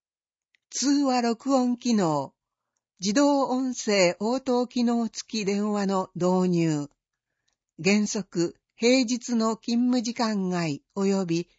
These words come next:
休日などは自動音声応答。部活動のさらなる地域展開。教師以外ができる業務は、外部人材、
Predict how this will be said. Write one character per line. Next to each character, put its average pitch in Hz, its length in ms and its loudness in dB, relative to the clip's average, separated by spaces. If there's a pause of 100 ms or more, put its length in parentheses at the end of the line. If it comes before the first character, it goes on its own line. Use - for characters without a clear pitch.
(160)
休 247 260 0
日 247 280 -4
な 233 160 -2
ど 190 160 -2
は 165 260 -2 (120)
自 180 160 -4
動 262 280 2
音 226 280 -4
声 175 460 -2
応 180 240 -2
答。 160 420 -4 (1700)
部 175 120 -2
活 277 340 -2
動 175 260 2
の 160 280 2
さ 240 240 -6
ら 277 160 2
な 202 160 0
る 170 180 0
地 254 280 -2
域 202 200 -8
展 185 300 -2
開。 156 400 -4 (1700)
教 285 280 2
師 202 280 0
以 196 60 2
外 247 260 0
が 180 180 2
で 175 120 0
き 202 140 -2
る 196 120 2
業 214 260 0
務 175 140 2
は、 151 220 -2 (400)
外 233 280 2
部 208 180 0
人 202 320 0
材、 151 340 -4